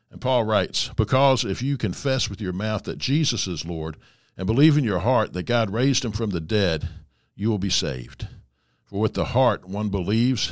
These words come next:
and is justified, and with the mouth one confesses and is saved. For the scripture says,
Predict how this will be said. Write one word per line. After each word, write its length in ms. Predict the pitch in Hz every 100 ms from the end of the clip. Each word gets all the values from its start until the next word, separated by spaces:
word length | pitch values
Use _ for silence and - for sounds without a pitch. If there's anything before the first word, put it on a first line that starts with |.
| -
and 120 | 110
is 120 | 117
justified, 680 | - 78 - 73 73 69 71 - _ _ _ -
and 100 | 101
with 100 | -
the 80 |
mouth 440 | 92 117 110 87 - - -
one 300 | 101 104 95
confesses 640 | - 80 - 110 - 78 80
and 160 | 76
is 80 | 71
saved. 500 | - 82 65 67 - - - _ _ -
For 140 | 107
the 80 | 104
scripture 420 | - 160 - 123
says, 540 | - 120 80 71 -